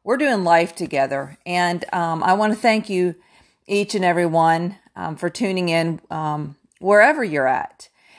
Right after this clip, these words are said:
And my goal is to add value to each and every one of you, but not only add value to you, but also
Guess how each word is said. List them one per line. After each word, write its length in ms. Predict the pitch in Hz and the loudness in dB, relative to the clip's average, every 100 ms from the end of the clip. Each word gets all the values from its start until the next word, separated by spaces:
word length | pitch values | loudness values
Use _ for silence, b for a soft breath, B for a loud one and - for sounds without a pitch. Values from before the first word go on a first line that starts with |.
| b | b
And 220 | 185 185 | -2 2
my 160 | 190 190 | 2 2
goal 280 | 233 269 | 2 2
is 180 | 202 180 | 2 0
to 280 | - 190 170 | -4 -2 0
add 280 | - 165 175 | 2 2 2
value 440 | 160 156 160 160 165 | 2 2 2 -2 -6
to 340 | - 165 156 - | -8 -6 -6 -8
each 280 | 185 180 | -10 -8
and 80 | 190 | -6
every 260 | 170 165 151 | -4 -4 -6
one 260 | 143 151 | -4 -2
of 140 | 170 180 | -2 -2
you, 260 | 202 208 214 b b b _ | -2 -4 -6 b b b _
but 220 | 214 202 | 4 4
not 340 | 214 233 269 - | 4 2 0 -2
only 640 | 214 220 214 196 190 175 _ _ _ - | -4 -4 -2 -4 -4 -10 _ _ _ 0
add 220 | 175 160 | 2 2
value 420 | 165 170 175 175 | 4 4 4 0
to 200 | 165 - | -6 -10
you, 340 | 165 160 170 170 | -8 -4 -2 0
but 160 | 180 | 0
also 720 | - 190 208 - 180 165 165 | 2 2 2 -2 0 0 -2